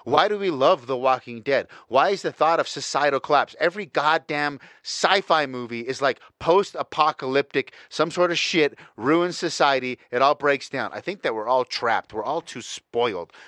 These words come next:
We're all s-, just like these little bitches in fluffy beds of s-, of silk and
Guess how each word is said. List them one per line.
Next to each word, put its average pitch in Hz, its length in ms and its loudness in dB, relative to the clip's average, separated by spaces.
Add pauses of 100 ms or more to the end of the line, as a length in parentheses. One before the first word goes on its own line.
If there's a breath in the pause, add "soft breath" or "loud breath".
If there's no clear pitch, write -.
We're 135 100 4
all 208 200 2 (300 loud breath)
s-, - 380 -10
just - 220 -8
like 156 160 -2
these 117 160 -14
little 147 320 -4 (120)
bitches 147 360 -2
in 104 180 -10
fluffy 180 720 -4 (240)
beds 151 320 2
of 113 100 -4
s-, - 400 -12 (240 loud breath)
of - 180 0
silk - 760 -2 (400 loud breath)
and 175 240 -10